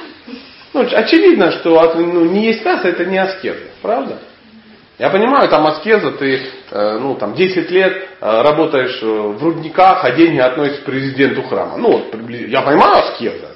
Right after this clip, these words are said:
Да, ты ж: «Зачем отношу? Непонятно», там, и тому по-, ну, никто же этого ничего не делает. Что, что, что ты ещё?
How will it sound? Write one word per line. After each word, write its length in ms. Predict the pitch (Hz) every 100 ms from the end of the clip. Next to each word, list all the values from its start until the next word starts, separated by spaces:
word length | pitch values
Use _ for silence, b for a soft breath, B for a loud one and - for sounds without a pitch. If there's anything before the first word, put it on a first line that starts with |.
| - _
Да, 140 | 127 151
ты 200 | 131 120
ж: 60 | B B
«Зачем 540 | - 185 180 202 190 185
отношу? 480 | - 170 165 165 147
Непонятно», 920 | 143 170 190 180 170 180 180 - 143
там, 240 | 139 135
и 20 |
тому 220 | 135 151
по-, 220 | 151 139 - B -
ну, 140 | 381 381
никто 200 | 339 311
же 120 | -
этого 140 | 277
ничего 280 | 247 - 226
не 80 | 220
делает. 320 | 226 - - - - _ _ _ _ _ b b b b b _ _ _ _ _ _ _ _
Что, 280 | - 190 147
что, 200 | - 208
что 180 | - 220
ты 100 | 196
ещё? 340 | 156 - 104